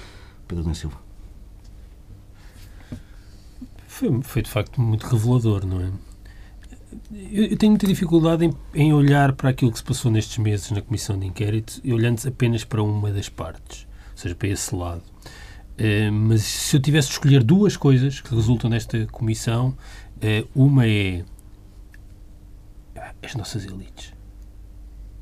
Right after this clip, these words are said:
Speaker 2: Que é isto?
Speaker 1: Temos um problema de elites em Portugal.
Speaker 2: Já sabíamos, não é?
Speaker 1: Uhum.
Speaker 2: Mas que, que espetáculo foi este de impreparação, desqualificação, eh, falta de estatura moral,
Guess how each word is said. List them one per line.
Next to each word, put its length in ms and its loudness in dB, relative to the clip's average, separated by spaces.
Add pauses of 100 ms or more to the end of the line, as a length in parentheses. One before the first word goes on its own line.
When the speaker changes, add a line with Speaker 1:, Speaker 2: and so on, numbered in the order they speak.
(460)
Speaker 2:
Que 120 -4
é 20 -2
isto? 460 -10 (320)
Speaker 1:
Temos 260 4
um 60 2
problema 300 0
de 60 -2
elites 200 -2
em 60 -4
Portugal. 380 -8 (300)
Speaker 2:
Já 220 0
sabíamos, 480 0
não 100 0
é? 60 0
Speaker 1:
Uhum. 80 0
Speaker 2:
Mas 160 -2
que, 100 -16
que 600 -16
espetáculo 580 -8
foi 200 -10
este 300 -10
de 340 -2 (440)
impreparação, 1000 0 (540)
desqualificação, 1200 2 (500)
eh, 280 0
falta 340 2
de 80 -2
estatura 400 0
moral, 540 -4